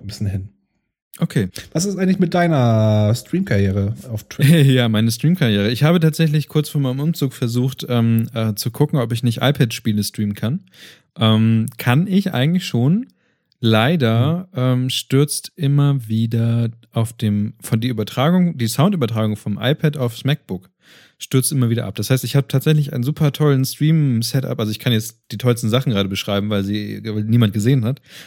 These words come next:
Speaker 2: Aber,
Speaker 1: Mhm.
Speaker 2: ähm, ich habe ganz viel aufgebaut, das hat ganz, ganz toll ausgesehen. Leider ist immer wieder der, der, ähm, Ton vom iPad abgeschmiert und ohne Ton wollte ich nicht, äh, Livestreams machen vom, vom Spiel.
Speaker 1: Ja,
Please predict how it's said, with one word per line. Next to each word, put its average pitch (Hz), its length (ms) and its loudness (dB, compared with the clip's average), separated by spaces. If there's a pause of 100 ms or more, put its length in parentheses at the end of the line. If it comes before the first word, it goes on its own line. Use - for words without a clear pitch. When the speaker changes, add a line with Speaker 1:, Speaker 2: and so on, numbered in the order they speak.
(160)
Speaker 2:
Aber, 120 280 4
Speaker 1:
Mhm. 131 100 2
Speaker 2:
ähm, 110 320 -2 (220)
ich - 80 -12
habe 131 100 2
ganz 143 180 2
viel 180 100 2
aufgebaut, 143 420 2
das 123 80 -6
hat 117 80 -6
ganz, 139 260 -2 (120)
ganz 147 180 0
toll 143 200 -2
ausgesehen. 113 600 -2 (300)
Leider 131 180 2
ist 143 100 -4
immer 139 140 4
wieder 127 160 2
der, 117 140 0 (240)
der, 113 420 0
ähm, 107 260 -4
Ton 143 260 2
vom 120 200 -2
iPad 123 240 -2
abgeschmiert 107 500 -4
und 117 100 -6
ohne 113 200 0
Ton 120 240 -4
wollte 104 220 -4
ich 98 140 -10
nicht, - 280 -6
äh, 104 280 -4 (100)
Livestreams 95 560 -8
machen 98 260 -10
vom, 98 300 -12 (220)
vom 98 200 -10
Spiel. 98 440 -6
Speaker 1:
Ja, 131 240 2